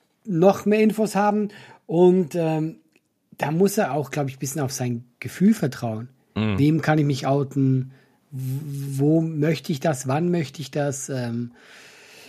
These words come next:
Speaker 1: Ja, und dass jetzt zum Beispiel die Eltern ihn nicht zu dem, ich hab das richtig verstanden, das ist eine Online-Bekanntschaft, wo er hinfahren
Speaker 2: Ja,
Speaker 1: will.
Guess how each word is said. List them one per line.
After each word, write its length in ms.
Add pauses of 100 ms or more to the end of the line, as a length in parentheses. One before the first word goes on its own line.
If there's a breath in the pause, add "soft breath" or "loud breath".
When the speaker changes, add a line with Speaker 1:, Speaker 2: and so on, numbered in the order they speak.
Speaker 1:
Ja, 200
und 100
dass 160
jetzt 280
zum 100
Beispiel 260
die 80
Eltern 540
ihn 240
nicht 240
zu 380
dem, 500
ich 120
hab 80
das 160
richtig 200
verstanden, 320
das 80
ist 60
eine 100
Online-Bekanntschaft, 1120
wo 200
er 80
hinfahren 420
Speaker 2:
Ja, 80
Speaker 1:
will. 220